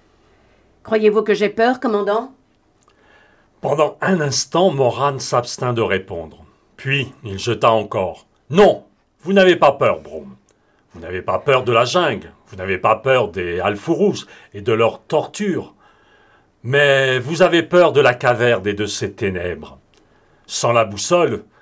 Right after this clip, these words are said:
Speaker 2: vous y tournerez en rond. Vos torches s'éteindront et vous errerez jusqu'à ce que vos forces vous trahissent. Alors, vous tomberez, et la faim, la soif et la folie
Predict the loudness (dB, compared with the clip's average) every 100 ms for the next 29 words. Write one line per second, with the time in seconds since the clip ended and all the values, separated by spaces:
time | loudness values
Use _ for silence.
0 | _ _ -8 -8 -8 -6 -4 2 2 4
1 | 2 2 2 -2 -2 -14 _ _ _ _
2 | _ _ -4 -4 0 4 4 2 -8 -8
3 | -4 -2 -2 0 -2 0 -2 -4 -6 -4
4 | -2 -2 0 0 0 -2 -4 -8 -20 _
5 | -14 -10 -4 -4 -4 -2 0 -2 -2 2
6 | 2 2 -10 -10 -6 -4 -4 -8 -14 -14
7 | _ _ -6 -2 4 4 4 -2 _ _
8 | _ _ _ _ _ -10 0 2 4 4
9 | 4 2 -4 -10 _ -4 4 4 2 0
10 | 0 2 -2 -2 -2 4 4 4 -2 -14
11 | -8 -8 -8 -6 -4 -4 -8